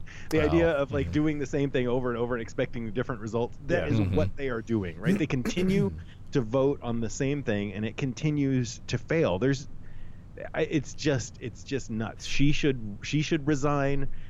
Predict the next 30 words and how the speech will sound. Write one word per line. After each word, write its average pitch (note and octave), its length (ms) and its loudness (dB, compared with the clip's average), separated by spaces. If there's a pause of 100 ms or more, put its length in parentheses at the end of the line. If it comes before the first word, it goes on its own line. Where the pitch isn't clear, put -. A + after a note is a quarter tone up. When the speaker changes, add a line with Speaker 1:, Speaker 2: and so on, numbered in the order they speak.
(280)
Speaker 1:
Uh, - 60 -6 (640)
Corbyn E3 440 4
should D3 220 -2
resign C#3 480 2
on A#2+ 140 2
the - 80 12
Labour C#3 400 6
Speaker 2:
<laughs> - 0 -
Speaker 1:
side. B2+ 380 2
Speaker 2:
Yeah. - 20 0
Speaker 1:
Like, B2+ 180 0
they F3+ 80 -6
just G3 220 -6
need D3+ 300 -2
new C#3+ 200 0
leadership C3 640 0
all D#3 240 0
across A2+ 360 0
the G#2+ 100 -4
board. E2+ 480 -4 (340)
I, E3+ 320 0 (140)
I'm F3+ 240 0
sort G#3+ 220 0
of A3+ 100 -4
surprised. A#2+ 480 0
Like, C#3+ 100 -2
there F3+ 120 0
have G3 120 0
been E3+ 160 0
times, A#2+ 640 0